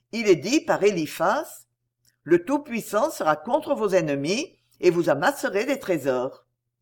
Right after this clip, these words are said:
C'est comme s'il était dit : « Tandis que le Seigneur, par sa puissance,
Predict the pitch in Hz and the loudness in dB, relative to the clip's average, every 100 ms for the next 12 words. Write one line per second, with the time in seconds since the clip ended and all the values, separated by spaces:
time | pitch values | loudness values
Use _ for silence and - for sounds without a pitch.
0 | _ _ _ _ _ _ _ 156 - 254 | _ _ _ _ _ _ _ -8 -4 -4
1 | 311 302 226 202 175 139 156 247 359 _ | -2 -4 0 2 2 2 0 -2 -6 _
2 | _ _ - 247 220 294 285 175 170 196 | _ _ -8 -6 -2 -2 0 -2 0 2
3 | 180 156 220 302 202 - 202 - 214 - | 2 4 2 2 -2 -2 -4 -4 -8 -6
4 | - 185 277 - | 0 0 0 -6